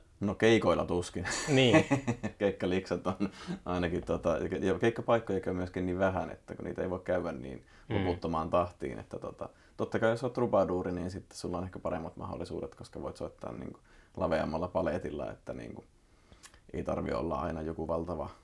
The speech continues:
Speaker 1: yökerho, mi-, mikä vetää täyteen, vaan riittää sit kun pienemmätkin paikat. Että jos sulla on vaikka jotain parin kolmensadan keikkoja neljä, viisi, kuusi kuukaudessa, niin kyllähän siinä alkaa jo niinku pikkuhiljaa. Kyllä mä semmoisen tavallaan niinku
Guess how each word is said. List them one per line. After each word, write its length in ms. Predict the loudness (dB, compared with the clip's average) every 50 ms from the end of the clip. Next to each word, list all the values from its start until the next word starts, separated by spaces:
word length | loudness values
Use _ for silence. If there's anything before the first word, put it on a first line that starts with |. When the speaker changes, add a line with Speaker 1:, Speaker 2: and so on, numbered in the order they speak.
| _ -20 _ -8
Speaker 1:
yökerho, 480 | -6 -6 -6 -6 -6 -6 -6 -6 -8 -10
mi-, 140 | -12 -12 -16 -18 -20 _ -14 -12
mikä 260 | -10 -6 -6 -6 -6
vetää 260 | -6 -4 -4 -6 -6 -6 -6
täyteen, 460 | -6 -6 -6 -6 -8 -8 -10 -10 -8
vaan 180 | -8 -8 -8 -8
riittää 380 | -10 -10 -10 -10 -10 -8 -8 -8
sit 160 | -10 -14 -16
kun 120 | -18 -14 -12
pienemmätkin 540 | -10 -10 -10 -10 -12 -14 -14 -14 -14 -16 -12 -8
paikat. 340 | -6 -6 -6 -6 -10 -12
Että 260 | -16 -20 _ _ -20 -20 _ _ -14 -14
jos 140 | -14 -12
sulla 160 | -10 -6 -6 -4
on 80 | -2
vaikka 220 | -4 -4 -4 -2 -2
jotain 420 | -2 0 0 -2 -2 -2 -4 -8 -6 -6
parin 180 | -4 -4 -4 -2
kolmensadan 560 | 0 0 0 0 -2 -2 -2 -2 -2 -2 0
keikkoja 500 | 0 -2 -2 -2 -4 -4 -2 -2 -2 -4 -8 -20 -20 -20 -20 -20 -20 -20 -20 -20 -20 -20 -20 -20 -20 -20 -20 -20 -20 -20 -20 -18 -12 -10 -10 -6
neljä, 360 | -2 0 0 2 2 0 0 -2 -6 -12 -4
viisi, 260 | -2 -2 -2 -2 -4 -4
kuusi 480 | -2 0 2 2 2 0 -4 -6 -10 -18 -14 -10
kuukaudessa, 640 | -6 -6 -6 -2 0 0 0 0 -2 -6 -8 -12 -10
niin 220 | -10 -10 -12 -12 -16 -20 -20 -20 -20 -16
kyllähän 180 | -14 -14 -10
siinä 200 | -8 -6 -4 -2
alkaa 300 | -2 -2 -4 -4 -4 -6
jo 120 | -6 -6 -6
niinku 200 | -8 -10 -12 -10
pikkuhiljaa. 640 | -12 -12 -14 -12 -16 -16 -16 -12 -12 -10 -10 -10 -8
Kyllä 140 | -6 -6
mä 80 | -4 -2
semmoisen 380 | -2 -2 -2 -2 -4 -4 -2 -2
tavallaan 480 | -2 -2 -2 -2 -2 -4 -4 -4 -6
niinku 280 | -8 -8 -10 -10 -12